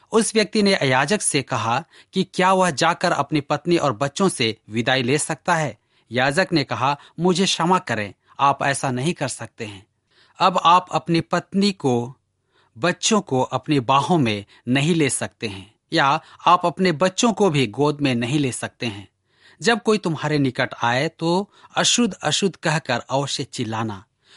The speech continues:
उसने अपने बच्चों को दूर से ही बड़े होते हुए देखा होगा। वे उसके लिए एक निश्चित स्थान पर भोजन रख देते थे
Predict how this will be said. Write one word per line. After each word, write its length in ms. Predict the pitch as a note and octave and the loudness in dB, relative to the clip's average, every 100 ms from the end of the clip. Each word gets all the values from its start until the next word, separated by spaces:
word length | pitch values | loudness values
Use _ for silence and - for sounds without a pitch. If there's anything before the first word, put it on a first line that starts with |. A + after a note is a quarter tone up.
| - | -4
उसने 280 | G#3+ G3 A#3+ | -2 2 2
अपने 280 | A3 G3 F#3+ | 2 2 0
बच्चों 420 | C#3+ E3+ - G3 | 0 -2 0 -2
को 180 | - E3 | 0 -4
दूर 340 | A2 F#3+ A3 | -2 0 0
से 260 | - F#3+ F3+ | 0 0 2
ही 260 | C#3 G#2+ - - A#2 | 0 -4 -8 -20 -6
बड़े 320 | G#2+ D3+ F3+ | 0 2 2
होते 320 | D3 D3 D3 | 0 -2 -2
हुए 140 | C3+ | -2
देखा 320 | C3 A#2+ - C3+ | -4 -6 -6 -8
होगा। 400 | G#2+ G2+ G2 - _ _ | -8 -12 -16 -18 _ _
वे 140 | C#3+ F3+ | 0 2
उसके 440 | F#3 F3+ - F3+ | 2 -2 0 0
लिए 160 | E3 E3 | 0 0
एक 200 | D#3+ - | -2 0
निश्चित 400 | C#3+ F3+ - G3 | 0 0 -2 -2
स्थान 360 | C3+ - E3 D#3+ | -6 -2 -2 0
पर 140 | D3+ | -2
भोजन 380 | A2+ G#2 D3 D3+ | -4 -2 0 0
रख 200 | C#3 A#2+ | 0 -2
देते 320 | A#2+ A2+ A#2+ - | -4 -2 -4 -4
थे 160 | C3+ | -8